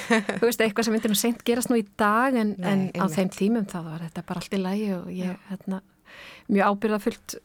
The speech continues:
Speaker 2: uh, ungmenni
Speaker 1: Já.
Speaker 2: og barn.
Speaker 1: Eh,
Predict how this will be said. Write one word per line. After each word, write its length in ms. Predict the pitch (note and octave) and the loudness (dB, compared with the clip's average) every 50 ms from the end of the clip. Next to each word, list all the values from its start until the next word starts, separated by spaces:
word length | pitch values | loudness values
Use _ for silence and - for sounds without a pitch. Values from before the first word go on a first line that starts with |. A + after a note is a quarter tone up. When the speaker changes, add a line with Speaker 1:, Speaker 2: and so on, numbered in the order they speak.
| - - - - - - - | -16 -18 -20 -20 -20 -20 -18
Speaker 2:
uh, 720 | - G3 A3 - - - C4 C4+ - - - - - - - A3 | -16 -14 -12 -12 -10 -10 -8 -8 -8 -8 -10 -10 -10 -4 2 4
ungmenni 480 | C4 C#4 C4+ D4+ D4 D#4 D#4+ F4 D4+ - - - - | 4 4 6 4 4 6 6 4 2 0 -2 -6 -2
Speaker 1:
Já. 160 | A3+ G#3 E3+ E3 - - - | 0 0 0 0 -2 -6 -6
Speaker 2:
og 160 | C4 A#3+ B3 - - - B3+ | -6 -6 -6 -8 -10 -12 -10
barn. 160 | C4+ C#4 - - - - _ _ _ _ _ - - | -10 -10 -10 -12 -18 -20 _ _ _ _ _ -14 -12
Speaker 1:
Eh, 240 | - - - - - | -12 -12 -12 -14 -16